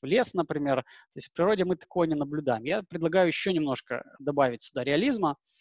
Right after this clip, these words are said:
И, кстати, если мы сейчас, э, поменяем наш Т, да, чтобы это всё в динамике было, вы можете промежуточный вариант увидеть. Здесь то же самое,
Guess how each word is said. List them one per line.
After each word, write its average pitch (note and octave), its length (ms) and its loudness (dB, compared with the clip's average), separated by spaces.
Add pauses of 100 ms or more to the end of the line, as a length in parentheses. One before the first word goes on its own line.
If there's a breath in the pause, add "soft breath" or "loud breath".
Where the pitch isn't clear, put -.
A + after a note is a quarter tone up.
(720 loud breath)
И, E3 320 2
кстати, D3 300 0
если F3 220 0
мы F3+ 140 -2
сейчас, - 580 -4
э, C#3 200 -8
поменяем C#3+ 580 -2
наш - 320 -8 (140)
Т, A#3+ 220 0
да, D3+ 420 -2
чтобы C3 300 -10
это C3+ 120 -10
всё - 160 -10
в A#2+ 40 -12
динамике B2+ 420 -4
было, G#3 220 -2
вы D3 80 -4
можете E3+ 280 -4
промежуточный D#3 600 -4
вариант C#3+ 380 0
увидеть. F#3+ 300 -4
Здесь D#3+ 260 0
то E3 140 -2
же C#3 100 -6
самое, A#2 300 -6